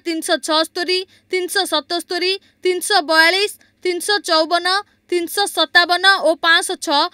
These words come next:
ରୁଜୁ ହୋଇଥିଲା। ଦୁଇ ହଜାର ତେରରେ ରାଜସ୍ଥାନରେ ଥିବା ଆଶ୍ରମରେ ଜଣେ ନାବାଳିକାଙ୍କୁ ଦୁଷ୍କର୍ମ କରିବା ପରେ ଅଭିଯୋଗ କ୍ରମେ ବର୍ତ୍ତମାନ ଏକାଅଶୀ ବର୍ଷ ବୟସ୍କ ଆଶାରାମ ଯୋଧପୁର ଜେଲରେ ରହିଛନ୍ତି। ଏହି ମାମଲାରେ ଦୁଇ ହଜାର ଅଠର ଏପ୍ରିଲ ପଚିଶରେ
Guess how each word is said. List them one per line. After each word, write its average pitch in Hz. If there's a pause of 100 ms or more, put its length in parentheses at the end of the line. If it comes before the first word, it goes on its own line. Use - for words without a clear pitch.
(160)
ରୁଜୁ 359
ହୋଇଥିଲା। 294 (380)
ଦୁଇ 370
ହଜାର 427
ତେରରେ 381
ରାଜସ୍ଥାନରେ 370
ଥିବା 330
ଆଶ୍ରମରେ 359 (360)
ଜଣେ 392
ନାବାଳିକାଙ୍କୁ 392 (160)
ଦୁଷ୍କର୍ମ 359
କରିବା 330
ପରେ 349 (180)
ଅଭିଯୋଗ 349
କ୍ରମେ 311
ବର୍ତ୍ତମାନ 320 (220)
ଏକାଅଶୀ 440
ବର୍ଷ 339 (180)
ବୟସ୍କ 330 (220)
ଆଶାରାମ 359 (160)
ଯୋଧପୁର 320 (100)
ଜେଲରେ 302
ରହିଛନ୍ତି। 339 (320)
ଏହି 359
ମାମଲାରେ 403
ଦୁଇ 381
ହଜାର 370
ଅଠର 370 (140)
ଏପ୍ରିଲ 349
ପଚିଶରେ 320